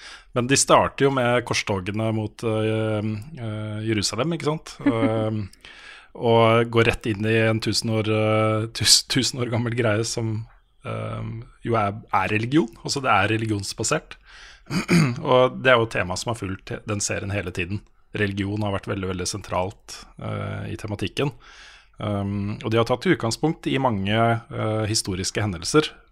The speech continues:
Speaker 1: Så sånn sett så blir det jo på en måte en, om ikke en, eh, eh, bastant kommentar til, så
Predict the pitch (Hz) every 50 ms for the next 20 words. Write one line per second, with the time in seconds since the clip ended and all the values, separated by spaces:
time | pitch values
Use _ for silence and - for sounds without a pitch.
0 | _ _ - - - 117 113 113 113 113 117 117 113 - 113 98 - - 110 -
1 | - 139 123 117 110 90 85 85 101 101 - 120 110 92 - - 98 98 101 98
2 | - - - _ _ _ - - - - - _ _ - 104 101 - - - 110
3 | 113 117 117 117 117 117 113 110 110 110 110 107 104 - - - - - - -
4 | - - - - 110 104 101 101 101 101 104 - - 101 95 92 - - - 110
5 | 110 - - 98 92 - - 139 147 156 147 131 - - - 117 113